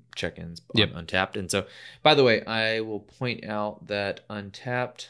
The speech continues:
Speaker 1: I did see this one on
Speaker 2: Yep.
Speaker 1: there. The other ones I tried, by the way, I tried their Cloud Rye,
Speaker 2: Yeah.
Speaker 1: which is the one, I don't know if you remember drinking that.
Speaker 2: Yep.
Speaker 1: That was a very good beer. And then this one actually gets a three point five.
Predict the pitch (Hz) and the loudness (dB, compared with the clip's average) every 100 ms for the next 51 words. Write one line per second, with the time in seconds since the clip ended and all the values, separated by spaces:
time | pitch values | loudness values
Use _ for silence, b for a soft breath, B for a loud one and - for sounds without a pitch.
0 | - 95 - 151 160 - 139 110 - 98 | -12 -8 2 2 2 0 0 0 -4 -10
1 | 95 110 120 90 90 - B B B - | 0 6 6 6 -8 -14 B B B 4
2 | 117 139 175 123 107 98 87 - 92 87 | 8 10 10 8 4 2 -2 0 0 0
3 | 85 87 90 90 104 120 104 - 98 92 | -2 -4 -4 0 2 2 0 -2 0 2
4 | 90 85 87 90 117 131 123 98 - - | 2 -2 -4 -2 -2 2 4 4 0 -6
5 | 120 117 120 135 - - 107 104 104 101 | -4 -4 -6 -6 -8 -10 -10 -10 -10 -10
6 | 104 101 104 104 110 113 117 B B B | -10 -10 -8 -6 0 2 2 B B B
7 | B - 113 127 113 101 101 92 92 87 | B 4 6 8 6 4 4 2 -4 -4
8 | 90 90 92 - - 98 95 92 123 135 | -4 -4 -8 -12 -8 -4 -4 2 4 6
9 | 139 120 107 80 98 - 95 95 - 87 | 4 2 0 0 -4 -2 -2 -2 -4 -6
10 | - 104 95 98 82 123 120 | -6 -6 -4 -4 -2 -2 -2